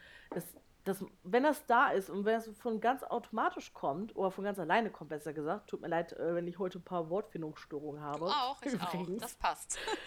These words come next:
Speaker 1: Ich ha-, ich, den ganzen Tag schon. Den ga-, ich kann auch gleich mal kurz erzählen, äh, warum ich so ein bisschen, ähm, kaputt heute Abend bin. Aber egal. Äh, jedenfalls, was wollte ich denn jetzt sagen?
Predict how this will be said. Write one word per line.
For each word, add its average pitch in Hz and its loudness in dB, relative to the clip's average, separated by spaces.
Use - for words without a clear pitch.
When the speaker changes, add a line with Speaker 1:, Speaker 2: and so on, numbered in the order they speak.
Speaker 1:
Ich 220 8
ha-, 226 10
ich, 185 0
den 202 4
ganzen 220 4
Tag 214 6
schon. 151 -4
Den 156 -8
ga-, 180 0
ich 185 -10
kann 214 0
auch 208 -2
gleich 202 -4
mal 196 -2
kurz 208 -4
erzählen, 180 -2
äh, 160 -2
warum 160 -6
ich 165 -10
so 156 -10
ein 147 -10
bisschen, 143 -10
ähm, 135 -12
kaputt - -16
heute 139 -10
Abend 127 -10
bin. - -10
Aber 165 -2
egal. 151 2
Äh, 185 4
jedenfalls, 202 2
was 202 0
wollte 262 2
ich 226 0
denn 208 4
jetzt 185 -2
sagen? 220 4